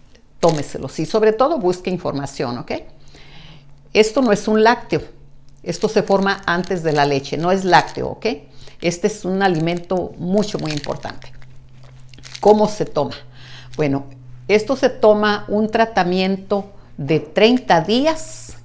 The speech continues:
cada seis meses. Siempre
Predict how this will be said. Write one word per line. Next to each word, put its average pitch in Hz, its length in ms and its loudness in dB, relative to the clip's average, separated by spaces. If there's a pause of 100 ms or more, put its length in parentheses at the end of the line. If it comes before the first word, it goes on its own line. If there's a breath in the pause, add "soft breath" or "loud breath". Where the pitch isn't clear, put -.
(460)
cada 185 300 6
seis 170 480 0
meses. - 680 -8 (1300 loud breath)
Siempre 269 760 4